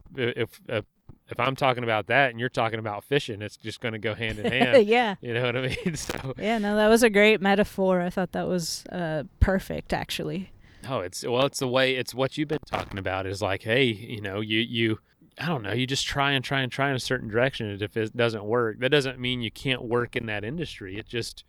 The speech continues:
Speaker 1: follow where the river's going. You
Speaker 2: Mm-hmm.
Speaker 1: know, I pursued the outdoor sports and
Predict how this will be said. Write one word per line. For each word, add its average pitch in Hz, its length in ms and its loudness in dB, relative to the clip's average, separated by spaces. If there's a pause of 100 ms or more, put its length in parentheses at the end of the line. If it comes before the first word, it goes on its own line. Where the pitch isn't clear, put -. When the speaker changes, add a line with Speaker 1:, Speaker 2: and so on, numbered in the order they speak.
(400)
Speaker 1:
follow 135 280 2
where 170 200 2
the 170 120 -2
river's 170 340 -2
going. - 180 -8 (120)
You 190 60 2
Speaker 2:
Mm-hmm. 185 140 0
Speaker 1:
know, - 60 -4
I 113 120 2
pursued - 560 -2 (220)
the 123 200 -4 (200)
outdoor 131 440 2
sports 139 600 0
and 95 180 -8